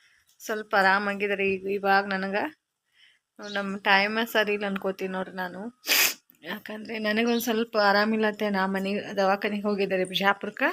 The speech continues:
ಶನಿವಾರ ಹೋಗಿನ್ರೆ, ಶುಕ್ರವಾರದ ವಿಡಿಯೋ ಬಿಟ್ಟಿನಿ, ಶನಿವಾರದಾಗಿಲ್ಲ ನೋಡ್ರಿ ಇವಾಗ. ನನಗ್ ಆರಾಮಿಲ್ಲ, ದವಾಖಾನೆಗೆ ಹೋದೆ. ನನ್ ಮಗಗ್ ಕೂಡ ಆರಾಮಿಲ್ರಿ. ಏನ್ ಮಾಡೋದು ನೋಡ್ರಿ. ಮಕ್ಳಿಗೆ ಏನಾರು ಆಯ್ತಂದ್ರೆ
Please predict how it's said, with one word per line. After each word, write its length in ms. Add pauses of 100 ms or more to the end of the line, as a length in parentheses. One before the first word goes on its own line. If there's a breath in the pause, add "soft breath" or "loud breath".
(1900 loud breath)
ಶನಿವಾರ 520
ಹೋಗಿನ್ರೆ, 540
ಶುಕ್ರವಾರದ 580
ವಿಡಿಯೋ 280
ಬಿಟ್ಟಿನಿ, 380
ಶನಿವಾರದಾಗಿಲ್ಲ 920
ನೋಡ್ರಿ 320
ಇವಾಗ. 240 (720 soft breath)
ನನಗ್ 280
ಆರಾಮಿಲ್ಲ, 500
ದವಾಖಾನೆಗೆ 460
ಹೋದೆ. 220 (200)
ನನ್ 200
ಮಗಗ್ 280
ಕೂಡ 200
ಆರಾಮಿಲ್ರಿ. 640 (280)
ಏನ್ 200
ಮಾಡೋದು 300
ನೋಡ್ರಿ. 260 (560 loud breath)
ಮಕ್ಳಿಗೆ 500
ಏನಾರು 360 (100)
ಆಯ್ತಂದ್ರೆ 560